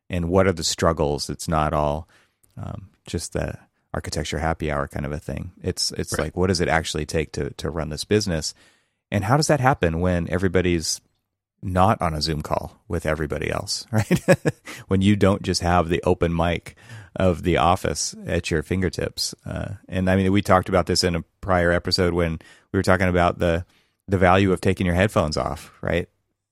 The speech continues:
Speaker 1: And just being a part of the larger environment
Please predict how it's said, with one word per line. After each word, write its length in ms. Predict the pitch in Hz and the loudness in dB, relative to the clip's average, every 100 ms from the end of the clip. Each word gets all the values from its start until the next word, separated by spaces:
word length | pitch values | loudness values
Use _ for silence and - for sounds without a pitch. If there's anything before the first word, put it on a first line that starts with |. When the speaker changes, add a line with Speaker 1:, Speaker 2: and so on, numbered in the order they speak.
| _ - | _ -6
Speaker 1:
And 140 | 92 | -4
just 280 | 85 82 - | -2 -4 -4
being 300 | 85 87 87 | -2 0 0
a 60 | 82 | -4
part 360 | - 87 90 - | -4 -2 -2 -2
of 280 | 80 80 | -4 -4
the 120 | 82 82 | -6 -2
larger 400 | 82 82 80 78 | -2 -2 -4 -6
environment 600 | 80 80 92 80 76 | -2 -2 -2 -4 -8